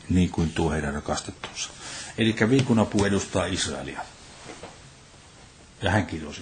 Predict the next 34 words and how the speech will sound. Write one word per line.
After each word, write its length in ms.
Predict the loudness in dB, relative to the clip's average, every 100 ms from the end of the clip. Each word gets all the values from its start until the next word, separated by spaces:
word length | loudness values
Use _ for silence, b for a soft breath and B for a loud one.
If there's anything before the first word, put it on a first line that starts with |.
| -12
sen 160 | -12
tässä. 300 | -12 -14 -16 -16 -20 -20 -20 -20 -20 -20 -20 -20 -20 -20 -20 -18 -12 0
Noista 380 | 4 4 2 0
syistä. 400 | 0 -2 -8 -14 -18 -20 -20 -16 -2
Sitten 360 | 0 4 2 8
edellisenä 440 | 10 10 10 8
päivänä 380 | 10 10 12 12
Jeesus 320 | 12 12 10
meni 200 | 10 8
pyhäkköön 480 | 10 8 8 8 6
ja 60 | 8
katseltuaan 580 | 8 8 6 6 4 8
kaikkea 480 | 8 6 6 4
lähti 240 | 6 4 0
pois. 420 | 4 4 4 2
Se 80 | 4
oli 260 | 4 2 -4 B B B B 4
yhdentoista 440 | 8 8 6 0 2
luvun 160 | 4
jakeessa 340 | 4 2 0 0
yksitoista. 540 | -2 -4 -8 -10 -10 4
"Nyt 220 | 8 8
hän 140 | 6 6
meni 240 | 8 6
pyhäkköön 640 | 6 6 6 4 4 4 6
ja 120 | 8
rupesi 400 | 8 8 6 6
ajamaan 460 | 6 6 6 4 6
ulos 320 | 6 8 6
niitä, 200 | 2 4
jotka 200 | 2 0
tekivät 320 | -2 0 0 -2
kauppaa 500 | -2 -2 -4 -8 -8
pyhäkössä." 560 | -6 -8 -10 -12 -14